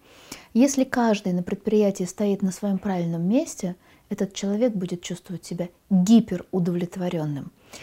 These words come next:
гиперреализованным в своей жизни. И все, что нужно будет от, от руководителя, это просто направлять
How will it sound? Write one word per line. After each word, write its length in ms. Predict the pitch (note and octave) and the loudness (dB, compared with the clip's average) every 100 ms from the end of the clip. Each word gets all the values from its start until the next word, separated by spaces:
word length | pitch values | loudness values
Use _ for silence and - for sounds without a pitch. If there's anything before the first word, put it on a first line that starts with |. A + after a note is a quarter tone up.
| - - | -20 0
гиперреализованным 1500 | G#3 G3+ C4 B3+ A3+ - G#3+ G#3 G3 F#3 F3+ G#3+ G3 F#3+ F#3 | 4 10 10 10 2 0 0 2 4 2 2 2 2 0 -2
в 60 | |
своей 320 | - F#3+ F3 | -4 -2 -2
жизни. 440 | E3+ D#3+ D3 - - _ _ _ _ _ _ - - | -2 -4 -8 -10 -12 _ _ _ _ _ _ -20 -4
И 60 | A3 | -2
все, 160 | G#3+ D4 | 2 2
что 160 | C#4+ | 6
нужно 360 | A#3+ B3+ A3+ G#3 | 8 8 6 2
будет 380 | G3 G#3 F3+ F3+ | 4 2 0 -6
от, 200 | - F#3+ | -6 -4
от 340 | F3 F3 F3+ | -2 -4 -6
руководителя, 640 | G3+ F#3+ G3 G#3+ E4 E4 G#3+ | -6 -4 -2 0 0 0 0
это 120 | G3+ | 0
просто 300 | A3 A#3+ - | -2 -2 4
направлять 800 | G3+ G3+ - F#3 F#3 A3+ E4+ - | 4 4 2 0 2 2 2 -2